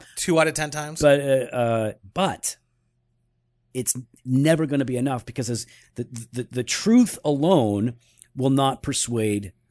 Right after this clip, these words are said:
Speaker 2: the wicked heart.
Speaker 1: Mm.
Speaker 2: It takes the grace of God empowering the truth
Speaker 1: That's right.
Speaker 2: to change. So my ho-, our hope in evangelism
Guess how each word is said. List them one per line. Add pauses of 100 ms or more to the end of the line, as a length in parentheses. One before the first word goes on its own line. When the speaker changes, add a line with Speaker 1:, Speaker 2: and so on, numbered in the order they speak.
(200)
Speaker 2:
the
wicked
heart.
Speaker 1:
Mm.
Speaker 2:
It
takes
the
grace
of
God (960)
empowering
the
truth
Speaker 1:
That's
right.
Speaker 2:
to
change. (100)
So
my
ho-,
our
hope
in
evangelism